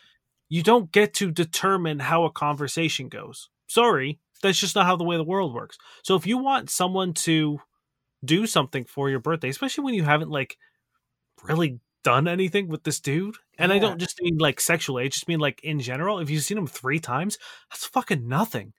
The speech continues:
Speaker 2: Mm-hmm. And you also then said you want to take it slow, which, like, you, maybe you just meant sexually, but still, it's like,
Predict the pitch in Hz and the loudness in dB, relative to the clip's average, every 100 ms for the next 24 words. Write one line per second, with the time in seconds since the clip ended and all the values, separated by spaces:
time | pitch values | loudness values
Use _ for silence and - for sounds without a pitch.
0 | - 131 123 107 92 _ - 170 185 214 | -6 -6 -6 -10 -14 _ -6 -2 2 2
1 | 214 175 170 170 160 147 147 139 147 143 | 2 2 2 2 -2 -2 -4 -2 -4 -4
2 | 123 - - 143 170 214 196 143 135 - | -8 -6 -4 0 0 0 -2 -4 -4 -10
3 | _ - 135 - _ _ _ _ _ - | _ -4 -4 -4 _ _ _ _ _ -10
4 | 160 165 175 147 143 135 147 135 123 - | 0 4 4 4 0 0 -2 -2 -4 -2
5 | 190 240 131 120 113 135 - - 202 240 | -2 -2 -6 -8 -10 -10 -6 -4 0 2
6 | 135 120 - 147 135 - | 2 -2 -4 -2 -4 -6